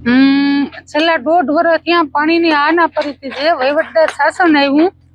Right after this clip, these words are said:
કોઈ બિલકુલ ધ્યાન નથી દેતા. કેટલી વખત અમે પ્રાદેશિક નિયામકમાં, અમ, બીજું કયું, કાર્યપાલક એન્જિનિયરની કેટલી વખત કીધું કે ભાઈ, જે ઉપલેટાથી લાઈન પોરબંદર જાય,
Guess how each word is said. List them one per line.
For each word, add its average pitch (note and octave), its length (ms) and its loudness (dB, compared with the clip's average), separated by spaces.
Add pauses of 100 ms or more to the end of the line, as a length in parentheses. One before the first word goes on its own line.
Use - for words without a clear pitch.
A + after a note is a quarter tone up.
(240)
કોઈ F4+ 240 2
બિલકુલ F#4+ 680 0
ધ્યાન D#4 320 -2
નથી C#4+ 260 -2
દેતા. C4+ 380 -4 (460)
કેટલી F#4+ 320 0
વખત F4 400 0
અમે E4+ 320 2 (260)
પ્રાદેશિક D4+ 500 -2
નિયામકમાં, D#4 760 0 (520)
અમ, G#3 760 -2 (540)
બીજું C4 220 2
કયું, B3+ 500 -2 (920)
કાર્યપાલક E4+ 560 0
એન્જિનિયરની D#4+ 640 2
કેટલી F4 380 -2
વખત F4+ 300 0
કીધું E4+ 380 -6
કે E4 120 -2
ભાઈ, D#4+ 280 0
જે D#4 180 -4
ઉપલેટાથી E4+ 760 -2
લાઈન E4 200 2
પોરબંદર D#4+ 560 0
જાય, D4+ 440 0